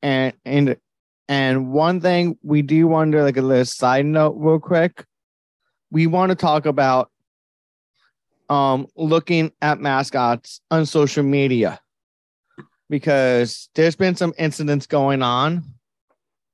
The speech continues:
that someone out, that someone's out there making fake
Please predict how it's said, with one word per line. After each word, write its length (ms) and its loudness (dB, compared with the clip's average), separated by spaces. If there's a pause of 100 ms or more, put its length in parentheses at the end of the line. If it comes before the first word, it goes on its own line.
(500)
that 380 0 (100)
someone 640 0 (100)
out, 300 -2
that 160 -2 (160)
someone's 400 0 (120)
out 280 -2
there 360 0 (680)
making 560 2 (280)
fake 380 2